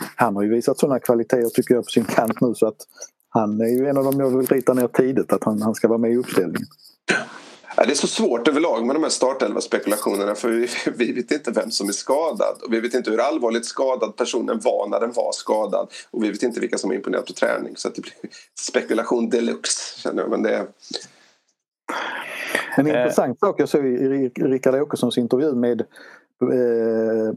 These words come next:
Speaker 1: Frans Brorsson efter matchen uppe i Göteborg nu senast var att de inte hade fått veta, han hade i alla fall inte fått veta att han skulle spela förrän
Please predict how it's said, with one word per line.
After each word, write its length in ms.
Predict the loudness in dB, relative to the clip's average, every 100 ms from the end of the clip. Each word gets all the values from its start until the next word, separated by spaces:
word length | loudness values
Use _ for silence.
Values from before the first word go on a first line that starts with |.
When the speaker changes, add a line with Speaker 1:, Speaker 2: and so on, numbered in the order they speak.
| -2
Speaker 1:
Frans 240 | -2 0 2
Brorsson 580 | 2 0 -2 -2 -2 0
efter 300 | -2 2 2
matchen 360 | 2 0 -2
uppe 180 | 0 0
i 20 |
Göteborg 420 | 0 0 0 0 0
nu 120 | 0
senast 400 | 0 0 -2 0
var 200 | 0 0
att 180 | -4 -14 -20 -20 0
de 160 | 0
inte 140 | 2 0
hade 100 | 0
fått 140 | 0
veta, 320 | 2 2 0
han 240 | 2 0 2
hade 40 |
i 220 | 2 2
alla 100 | 2
fall 100 | 0
inte 120 | 0 0
fått 160 | 2
veta 200 | 2 2
att 80 | 0
han 100 | 0
skulle 180 | 0 0
spela 400 | 2 2 0 -2
förrän 380 | -4 -4 -4